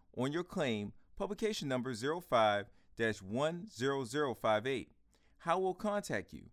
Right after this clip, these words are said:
Generally, we'll mail a letter or call you when we want to contact you about your benefits. Sometimes, a Social Security representative may come to your home. Our representative will show you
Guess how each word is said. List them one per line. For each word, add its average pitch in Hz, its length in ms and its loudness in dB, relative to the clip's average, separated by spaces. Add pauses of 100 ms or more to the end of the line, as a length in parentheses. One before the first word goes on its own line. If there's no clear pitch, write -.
(340)
Generally, 113 640 -2 (200)
we'll 156 140 0
mail 180 320 -2
a 131 140 -2
letter 110 440 2 (360)
or 127 120 -2
call 196 380 -2
you 117 400 -2
when 127 160 -2
we 131 80 0
want 139 360 -2
to - 120 -10
contact 185 720 -4
you 98 200 -6 (220)
about 117 300 2
your 120 100 -2
benefits. 127 720 -6 (320)
Sometimes, 131 760 0 (200)
a 131 80 -4
Social 185 320 -4
Security 151 440 -4
representative 123 640 -4
may 127 200 -2
come 139 480 -4
to 156 120 -8
your 160 160 -2
home. 170 400 -4 (360)
Our 165 160 2
representative 175 600 -2
will 156 300 0
show 185 320 -2
you 92 340 -6